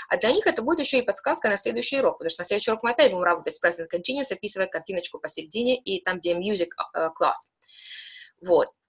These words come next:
Так что, а, на этом все у меня.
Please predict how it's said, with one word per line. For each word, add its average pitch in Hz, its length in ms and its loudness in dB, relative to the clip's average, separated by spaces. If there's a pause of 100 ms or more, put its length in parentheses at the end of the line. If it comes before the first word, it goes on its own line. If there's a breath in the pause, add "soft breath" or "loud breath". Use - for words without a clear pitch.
(680)
Так 202 140 4
что, 220 500 6
а, 185 260 6
на 226 180 4
этом 180 280 2
все - 260 -2
у 170 140 2
меня. 247 240 6